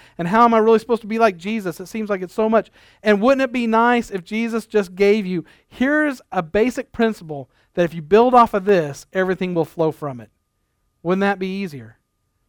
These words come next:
Well, this is what Jesus is doing. He is not only talking about laying a foundation, he is laying the foundation of which all his teachings will flow at,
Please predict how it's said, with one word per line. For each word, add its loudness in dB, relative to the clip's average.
Well, -8
this 2
is -4
what 0
Jesus -14
is -12
doing. -4
He 0
is -2
not 4
only 0
talking -4
about -2
laying -4
a -10
foundation, -6
he -6
is -6
laying -4
the -6
foundation -4
of -8
which -4
all 2
his -6
teachings -12
will -20
flow -4
at, -8